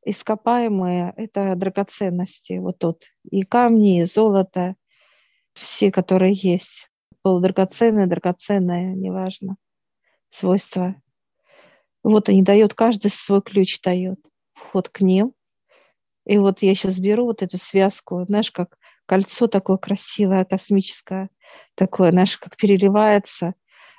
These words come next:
Вот оно такое интересное, знаешь, как бе-, бегущая вот такая вот линия световая, красивая. И сейчас вот эти ключи я кладу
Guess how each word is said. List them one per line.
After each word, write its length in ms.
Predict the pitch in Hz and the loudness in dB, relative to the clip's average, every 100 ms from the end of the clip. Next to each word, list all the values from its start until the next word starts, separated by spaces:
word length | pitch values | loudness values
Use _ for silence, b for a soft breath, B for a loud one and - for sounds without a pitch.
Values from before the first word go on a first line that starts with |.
| - | 0
Вот 280 | 185 180 180 | 2 2 2
оно 260 | 185 185 | 4 4
такое 360 | 180 190 185 180 | 2 0 2 2
интересное, 600 | 190 202 196 185 170 175 | 4 4 2 2 -2 0
знаешь, 220 | 190 196 | 0 -2
как 320 | - 175 - _ _ _ _ _ _ | -6 -12 -14 _ _ _ _ _ _
бе-, 280 | 190 202 185 | 0 4 4
бегущая 880 | 180 208 196 208 202 - 196 190 185 | 2 0 0 0 0 -2 0 2 0
вот 260 | 185 175 - _ _ _ _ _ | -2 -6 -8 _ _ _ _ _
такая 380 | - 190 185 180 | -4 -2 2 4
вот 180 | 180 180 | 2 2
линия 600 | 202 233 208 180 175 190 _ _ _ _ _ | 2 4 4 4 2 -2 _ _ _ _ _
световая, 680 | - 190 185 185 185 180 180 | -6 0 0 0 0 -2 -4
красивая. 800 | - 185 - - 196 175 180 190 _ _ _ _ _ _ _ _ _ | -6 -8 -10 -6 -4 -2 -4 -6 _ _ _ _ _ _ _ _ _
И 80 | 254 | -6
сейчас 440 | - 202 220 208 | -6 -2 -2 0
вот 120 | 190 185 | -2 -2
эти 140 | 196 | -2
ключи 600 | 208 214 - - 277 302 | 0 0 0 2 4 4
я 140 | 226 190 | 2 0
кладу 540 | - 190 190 202 202 | 0 -2 0 0 -2